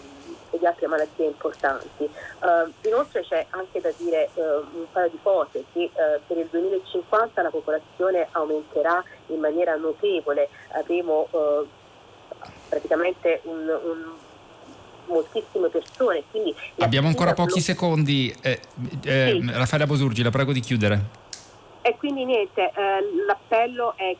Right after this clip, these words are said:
Speaker 1: che le nazioni si impegnino a ri-, a rispettare questi target, perché, eh, diciamo, se per, per esempio, eh, la pandemia, eh, esiste,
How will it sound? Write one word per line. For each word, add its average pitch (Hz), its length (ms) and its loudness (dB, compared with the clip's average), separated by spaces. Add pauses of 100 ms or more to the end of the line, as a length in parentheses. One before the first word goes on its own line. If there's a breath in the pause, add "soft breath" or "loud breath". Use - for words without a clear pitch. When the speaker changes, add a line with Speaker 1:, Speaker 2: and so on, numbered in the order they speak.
Speaker 1:
che 370 300 0
le 359 240 -4
nazioni 370 560 -2
si 403 80 -4
impegnino 202 640 0
a 156 40 0
ri-, 160 320 -2
a 160 160 0
rispettare 170 1000 0
questi - 320 -4
target, 208 480 0 (120)
perché, 175 400 -2
eh, 165 480 0 (260)
diciamo, 180 460 0 (180)
se 226 160 2 (100)
per, 190 400 -2
per 180 140 -8
esempio, 170 720 -4
eh, 165 260 2
la 175 120 0
pandemia, 180 680 0
eh, - 720 -2
esiste, 175 580 -2